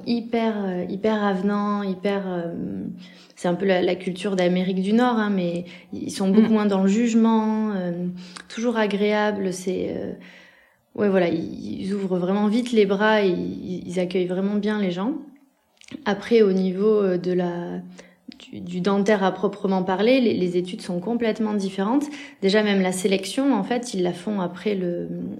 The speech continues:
Speaker 1: le lycée, donc ils ont un cégep, bon, c'est deux ans après. Et en fait, c'est en fonction de leurs points qu'ils peuvent appliquer à faire dentaire ou pas,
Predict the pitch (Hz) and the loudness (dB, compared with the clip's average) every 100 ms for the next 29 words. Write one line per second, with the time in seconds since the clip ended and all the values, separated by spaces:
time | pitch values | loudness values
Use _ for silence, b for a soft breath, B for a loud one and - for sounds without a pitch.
0 | - 190 196 185 - 262 208 185 180 175 | -6 2 4 4 0 2 2 -2 -2 -2
1 | 175 170 185 175 196 202 185 175 - 170 | -2 -4 -2 0 -2 -4 -8 -8 -8 -2
2 | 185 180 196 180 180 240 311 B B B | 0 0 0 0 0 0 0 B B B
3 | B 190 180 240 254 208 180 180 190 185 | B -2 0 0 0 -2 -2 -4 -4 -4
4 | 226 220 190 180 175 - - 208 254 - | -2 0 2 0 0 -4 0 2 2 -2
5 | B B B B - 196 220 220 220 208 | B B B B -6 2 4 2 0 -4
6 | 208 - 185 - 226 247 196 - 208 208 | -4 -8 -6 0 2 2 0 -2 -2 -2
7 | 190 175 180 180 208 202 190 220 311 | -2 -2 -2 0 0 0 -2 -2 -2